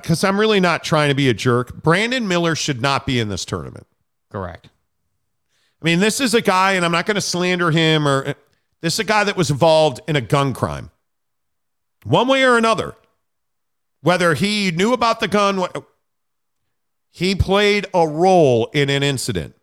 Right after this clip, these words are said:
Speaker 1: that led to somebody's death. And now we know that other Alabama athletes were there. I mean, should Brandon Miller really be playing in the N C double A tournament?
Speaker 2: No. No. Hell no. And should Brandon Miller have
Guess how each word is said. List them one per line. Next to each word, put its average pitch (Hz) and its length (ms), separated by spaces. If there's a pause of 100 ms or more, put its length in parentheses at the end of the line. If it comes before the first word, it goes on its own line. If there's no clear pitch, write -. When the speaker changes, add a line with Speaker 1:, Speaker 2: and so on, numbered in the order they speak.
(280)
Speaker 1:
that - 160
led 156 240
to 151 60
somebody's 127 420
death. 104 340 (1300)
And 160 160
now 202 220
we 220 100
know 190 200
that 165 200 (100)
other 156 580 (120)
Alabama 151 680
athletes 131 540
were 110 120
there. 92 340 (1400)
I 143 60
mean, 165 220
should 180 260
Brandon 214 380
Miller 190 260
really 160 300
be 147 120
playing 143 300
in 131 80
the 127 120
N 123 100
C 131 140
double 113 220
A 104 100
tournament? 95 400
Speaker 2:
No. 98 280 (880)
No. 110 440 (220)
Hell 123 220
no. 104 280 (200)
And 113 280
should 120 200
Brandon 127 360
Miller 127 260
have 120 340